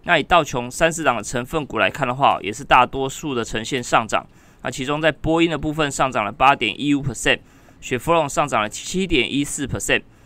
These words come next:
迪士尼上涨了四点四，四点五六percent，那陶氏化学上涨了三点七七percent哦。那以台股的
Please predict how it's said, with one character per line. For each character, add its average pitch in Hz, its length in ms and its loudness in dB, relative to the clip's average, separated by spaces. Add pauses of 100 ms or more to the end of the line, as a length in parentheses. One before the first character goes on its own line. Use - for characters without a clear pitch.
(280)
迪 139 80 0
士 185 160 0
尼 143 120 0
上 147 160 -2
涨 127 140 2
了 107 80 -2
四 - 160 -6
点 127 160 2
四， 147 320 -4 (220)
四 - 180 -2
点 131 180 6
五 107 80 0
六 135 140 4
percent， 113 380 2 (320)
那 135 80 -4
陶 120 200 6
氏 160 220 -2
化 156 240 6
学 107 180 -2
上 123 200 -4
涨 101 100 -2
了 90 80 -4
三 135 260 -2
点 104 260 0
七 135 200 -4
七 151 180 -2
percent 135 380 0
哦。 - 80 -10 (540)
那 185 160 4
以 139 40 4
台 139 280 4
股 127 180 -4
的 123 100 0